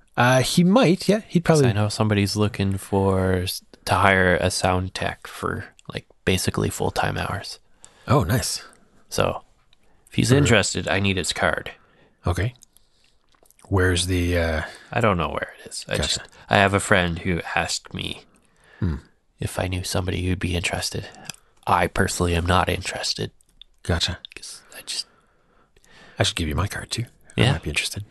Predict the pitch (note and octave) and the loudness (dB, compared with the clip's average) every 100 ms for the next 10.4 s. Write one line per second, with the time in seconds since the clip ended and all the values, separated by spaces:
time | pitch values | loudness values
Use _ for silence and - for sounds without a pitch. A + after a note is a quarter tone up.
0 | _ _ - A2+ A2 A#2+ - _ _ _ | _ _ -2 0 0 -6 -14 _ _ _
1 | - G#2 A2 _ _ - _ _ - - | -4 -2 -2 _ _ -20 _ _ -20 -20
2 | - _ _ _ - - - - - - | -20 _ _ _ -20 -20 -16 -16 -18 -20
3 | - - - - - - - E2+ E2 D#2+ | -20 -20 -16 -12 -12 -6 0 2 2 2
4 | D#2 - - - - - - - - _ | -2 -6 -14 -16 -18 -20 -20 -20 -20 _
5 | _ - G#2+ F#2+ A2 G2+ G2+ F2+ - A#2 | _ -4 2 4 6 4 4 0 2 4
6 | G2+ F2+ E2+ E2+ - - - A#2 B2+ C3 | 4 4 4 2 -2 -6 -2 2 2 2
7 | C#3 C#3 C3 - G#2+ G#2+ C3 C#3+ D3+ D3 | 2 0 0 0 2 2 4 4 2 0
8 | C3 - - D#2+ F2+ G2 F#2+ - F2 E2 | -2 -2 0 2 2 2 0 0 0 0
9 | - G#2 - - F#2+ F2 - D#2+ F2 - | 0 0 0 2 2 2 2 0 0 -2
10 | D2 - G2+ | -4 0 -2